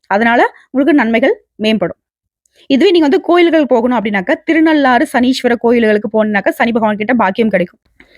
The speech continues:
இதே சூரிய பகவானுடைய அருள் கிடைக்கும்னாக்கா, அனுதினமும் சூரிய பகவான் நமஸ்காரம் பண்ணலாம். அதை தாண்டி சூரியனார் கோயில் கும்பகோணம், அங்க போயிட்டு சூரிய பகவானுடைய அருளை பெற்றுட்டு வரலாம்.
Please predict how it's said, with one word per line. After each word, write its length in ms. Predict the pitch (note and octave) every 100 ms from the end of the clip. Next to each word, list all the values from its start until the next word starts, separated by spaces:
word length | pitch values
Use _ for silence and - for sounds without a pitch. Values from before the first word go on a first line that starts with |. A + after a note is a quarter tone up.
| - -
இதே 200 | C#4+ F#4
சூரிய 260 | F#4 F#4
பகவானுடைய 320 | D#4+ C#4+ C4+ B3+
அருள் 220 | A#3 C#4
கிடைக்கும்னாக்கா, 420 | B3+ A3 G#3+ - G4+
அனுதினமும் 500 | A3 B3 C4+ C#4 E4+
சூரிய 160 | D#4 B3
பகவான் 220 | A#3+ A#3
நமஸ்காரம் 400 | A3 - C4 B3 A3+
பண்ணலாம். 380 | F#3+ G#3 E4+ - -
அதை 180 | F#3+ G#3+ -
தாண்டி 440 | A3+ A#3+ C#4 E4+ G#4 - - -
சூரியனார் 720 | - F4 F#4 F4 D#4+ C#4+ D#4 C#4
கோயில் 400 | A#3+ A#3 A#3 - _
கும்பகோணம், 540 | - C#4 C#4+ B3 A3 - - - -
அங்க 200 | A3+ A#3+
போயிட்டு 220 | A3+ A#3+
சூரிய 200 | F4 D4 A#3+
பகவானுடைய 280 | A3+ A#3+
அருளை 260 | A3+ A3+ A#3
பெற்றுட்டு 340 | G#3+ F#3 F#3+ F3+
வரலாம். 240 | F3+